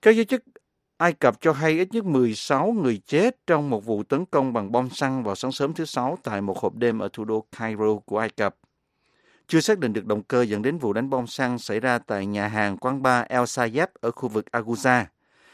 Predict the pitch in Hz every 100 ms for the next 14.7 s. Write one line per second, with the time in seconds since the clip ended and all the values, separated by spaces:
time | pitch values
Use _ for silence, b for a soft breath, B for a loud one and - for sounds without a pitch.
0 | b b b 135 123 135 147 147 127 117
1 | 117 143 165 113 101 139 113 104 139 160
2 | 127 110 98 90 127 131 117 123 113 123
3 | 151 107 113 123 170 - 127 123 113 107
4 | 127 127 120 110 92 110 - 123 113 117
5 | 123 175 123 107 113 101 117 110 90 107
6 | 120 - _ _ _ _ _ _ _ _
7 | _ B B B B 135 135 127 139 151
8 | 131 - 165 147 123 113 104 - 165 -
9 | 147 127 127 143 120 110 120 110 98 180
10 | - 120 110 104 101 110 160 147 135 139
11 | 120 127 127 110 107 110 104 101 92 110
12 | 131 95 - 170 208 113 98 117 135 104
13 | 98 117 110 95 67 - 98 90 92 117
14 | 170 107 107 123 139 127 117